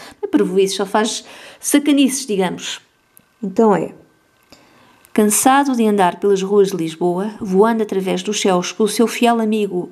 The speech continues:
guarda-chuva", pois é, ele, ele voa, ele voa por Lisboa usando um guarda-chuva, eh, voando através dos céus com o fiel amigo guarda-chuva e a escarrar às criancinhas,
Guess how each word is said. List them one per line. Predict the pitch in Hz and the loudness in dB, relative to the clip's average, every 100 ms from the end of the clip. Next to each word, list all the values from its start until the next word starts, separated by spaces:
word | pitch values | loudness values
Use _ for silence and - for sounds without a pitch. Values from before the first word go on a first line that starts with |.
| - | -2
guarda-chuva", | 196 180 175 - 190 196 202 | 0 0 -4 -6 -6 -6 -4
pois | 185 175 | -4 -4
é, | 165 - - - - - - - | -6 -10 -20 -20 -20 -20 -20 0
ele, | 202 185 - | 2 2 4
ele | 196 | 4
voa, | 185 226 254 254 - | 4 4 2 2 0
ele | 208 196 | 2 2
voa | 214 294 294 | 2 2 0
por | 240 | -6
Lisboa | 214 214 208 196 185 170 | -4 -2 0 0 0 -4
usando | 202 196 214 202 | -4 0 2 2
um | 196 190 | 0 0
guarda-chuva, | 196 175 175 - 202 233 320 - - _ - - - - - - - - _ _ _ - | 0 0 -4 0 0 0 -8 -12 -20 _ -20 -20 -20 -20 -20 -20 -20 -20 _ _ _ -2
eh, | 185 180 | 0 0
voando | 180 190 247 | 2 2 2
através | 240 233 220 208 | 0 2 2 0
dos | 208 - | -2 0
céus | 180 175 - | 0 -2 -4
com | 196 | -4
o | |
fiel | 190 220 208 | 0 0 2
amigo | 208 202 180 | 2 0 -2
guarda-chuva | 160 196 190 190 190 220 180 170 - | 0 0 0 -4 -4 -4 -4 -6 -6
e | 202 | -2
a | 240 | 0
escarrar | 240 - 196 220 220 196 | 0 0 0 2 2 0
às | - 185 | -2 -6
criancinhas, | - 190 175 175 - 180 196 381 - - | -4 -6 -6 -6 -6 -4 -2 -2 -4 -6